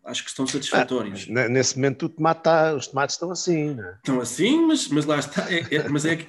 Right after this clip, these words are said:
Speaker 1: mas aí tens outra coisa, que é, tens, eh, toda a experiência que pouco ou muita acumulaste e que te dá crédito, que
Speaker 2: Sim.
Speaker 1: te diz assim, "mas espera lá, mas se quer fazer como os outros fazem, chama o vizinho e siga", não é? Porque,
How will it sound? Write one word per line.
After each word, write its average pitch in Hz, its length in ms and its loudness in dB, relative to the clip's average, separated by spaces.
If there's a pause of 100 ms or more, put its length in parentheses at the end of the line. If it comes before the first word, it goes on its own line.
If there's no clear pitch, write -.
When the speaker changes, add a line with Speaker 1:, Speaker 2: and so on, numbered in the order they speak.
Speaker 1:
mas 143 220 0
aí 196 220 6
tens 214 280 6
outra 214 300 6
coisa, 202 320 6
que 147 220 2
é, 120 60 2
tens, 127 520 -2 (360)
eh, 123 440 -4
toda 170 200 4
a 165 40 6
experiência 170 540 0
que - 120 -14
pouco 160 360 2
ou 151 80 6
muita 160 540 4
acumulaste 135 760 -2 (640)
e 175 140 -4
que 175 100 -16
te - 180 -12
dá 185 160 2
crédito, 190 580 -2 (440)
que - 120 -8
Speaker 2:
Sim. 90 80 -10
Speaker 1:
te 123 100 -18
diz 143 200 -2
assim, 151 240 -6
"mas 135 160 -2
espera 156 220 -4
lá, 156 140 -2
mas 120 180 -8
se - 240 -12
quer 135 160 -6
fazer 151 420 -4 (220)
como 135 220 -4
os 131 80 -6
outros 156 200 -4
fazem, 185 320 -4
chama 175 240 -4
o 143 80 0
vizinho 135 520 -6
e 151 400 -10
siga", - 400 -6 (140)
não 131 100 -2
é? 139 100 -6
Porque, 127 320 -18